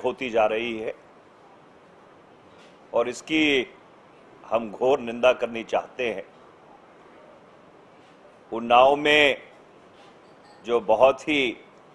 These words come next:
शर्मनाक घटना हुई थी पिछले वर्ष और जिस तरह से उसके ऊपर पर्दा डालने की कोशिश की जा रही है,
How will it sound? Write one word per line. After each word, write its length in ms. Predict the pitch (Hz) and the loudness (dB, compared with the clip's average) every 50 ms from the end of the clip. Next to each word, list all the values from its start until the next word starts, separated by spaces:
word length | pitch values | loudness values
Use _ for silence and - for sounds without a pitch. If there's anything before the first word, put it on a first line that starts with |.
| - - - - - - - - - - - - - - | -20 -20 -20 -20 -20 -20 -20 -20 -20 -20 -20 -20 -20 -20
शर्मनाक 760 | - - - 127 135 143 143 139 139 139 151 156 139 - | -6 0 2 2 2 2 0 2 4 4 4 4 2 0
घटना 300 | 123 123 - - 135 135 | -2 -2 -2 -2 0 0
हुई 320 | 131 127 110 120 127 135 139 | 2 2 0 -2 -4 -4 -6
थी 360 | 117 - 143 143 135 143 - - - - - - - - - - - - - - - - - - - - - - - _ _ - - - - - - - - | -6 -6 -6 -6 -6 -6 -10 -18 -20 -20 -20 -20 -20 -20 -20 -20 -20 -20 -20 -20 -20 -20 -20 -20 -20 -20 -20 -20 -20 _ _ -20 -20 -20 -20 -20 -20 -12 -8
पिछले 320 | 131 127 - - 139 139 131 | -8 -8 -6 -2 0 0 4
वर्ष 420 | 123 131 143 170 - - - - - - - - - - - - - - - - - - - - - - - - - - - - - - - - - - - - | 4 4 4 2 0 -10 -18 -20 -20 -20 -20 -20 -20 -20 -20 -20 -20 -20 -20 -20 -20 -20 -20 -20 -20 -20 -20 -20 -20 -20 -20 -20 -20 -20 -20 -20 -20 -6 0 4
और 220 | 131 135 135 131 | 4 4 4 2
जिस 240 | 127 170 180 - - | -2 -8 -8 -4 2
तरह 280 | 185 170 165 165 165 165 | 4 6 8 8 6 4
से 540 | 165 - 180 175 175 170 165 160 - - - - - - - - - - - - - - - - - - - - - - _ - - - - - - - - | 2 2 4 6 6 6 6 4 2 -4 -14 -20 -20 -20 -20 -20 -20 -20 -20 -20 -20 -20 -20 -20 -20 -20 -20 -20 -20 -20 _ -20 -20 -20 -20 -20 -20 -12 -8
उसके 340 | 139 139 - - - 185 160 | -6 -6 -6 -6 -4 -2 -2
ऊपर 480 | 151 143 139 131 - - 190 180 160 139 - - - - - - - - - - - - - - - - - - - - - - - - - - - - - - - - | -2 -2 -4 -6 -2 4 4 6 6 4 2 -2 -16 -20 -20 -20 -20 -20 -20 -20 -20 -20 -20 -20 -20 -20 -20 -20 -20 -20 -20 -20 -20 -20 -20 -20 -20 -20 -20 -10 -2 0
पर्दा 340 | 123 135 143 147 185 190 202 | 2 2 2 4 6 6 6
डालने 420 | 175 160 151 156 156 156 156 156 | 8 6 6 6 6 2 0 0
की 140 | 156 160 147 | 0 -2 -8
कोशिश 400 | - - 135 131 - - 139 - | -6 -4 -4 -4 -4 -6 -12 -12
की 200 | - - 139 123 | -10 -10 -8 -2
जा 180 | 113 120 113 110 | 2 4 4 4
रही 340 | 113 117 120 120 117 107 - | 4 2 -2 -2 -4 -4 -4
है, 220 | 104 90 82 - | -4 -6 -6 -6